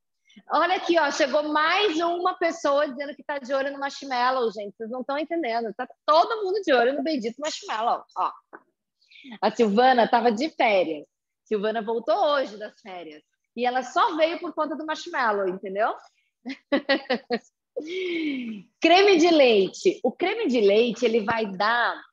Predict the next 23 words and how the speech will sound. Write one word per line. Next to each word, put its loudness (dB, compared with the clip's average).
uma -4
consistência 2
mais 2
leve 2
pro -4
nosso, 0
pro 2
nosso 4
chocolate 0
quente. -6
Agora, 2
se 0
porventura 0
você 0
for 2
uma 2
pessoa 2
que -14
quer 2
usar 0
o -4
leite -4
vegetal, -6